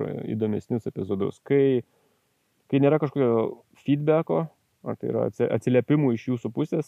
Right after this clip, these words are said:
n-, nesvarbu kokia forma, laikais, subscribais ar, e, Contribui ar Patreon, tada aš nesuprantu, kas vyksta ir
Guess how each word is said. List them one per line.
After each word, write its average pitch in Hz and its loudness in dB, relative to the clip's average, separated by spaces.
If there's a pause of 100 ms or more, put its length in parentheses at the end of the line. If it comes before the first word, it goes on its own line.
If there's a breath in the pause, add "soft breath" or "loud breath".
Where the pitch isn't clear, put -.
n-, 123 -4 (160)
nesvarbu 127 -4
kokia 117 -2
forma, 135 2
laikais, 117 -2
subscribais 120 -4
ar, 120 0
e, 117 -2
Contribui 117 -2 (420)
ar 120 -6
Patreon, 156 -2 (380 soft breath)
tada 302 2
aš 165 0
nesuprantu, 123 -2
kas 113 -4
vyksta 127 -4
ir 117 2